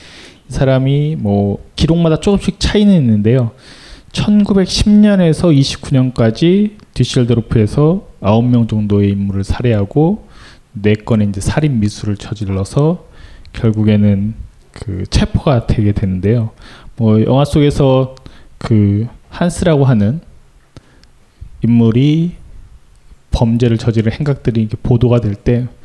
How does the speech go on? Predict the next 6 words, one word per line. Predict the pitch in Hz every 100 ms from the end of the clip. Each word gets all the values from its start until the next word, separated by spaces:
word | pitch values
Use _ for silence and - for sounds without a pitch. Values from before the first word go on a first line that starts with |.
| - - -
뭐 | 98 101 - - - _ _
자매도 | - - 127 113 101 - - _ _ _ _ _ - 117 104 104 -
포함되어 | - 156 143 135 104
있었는데, | - 110 101 113
실제로 | 120 185 190 170 151
자매를 | 107 120 135 147 131 113 107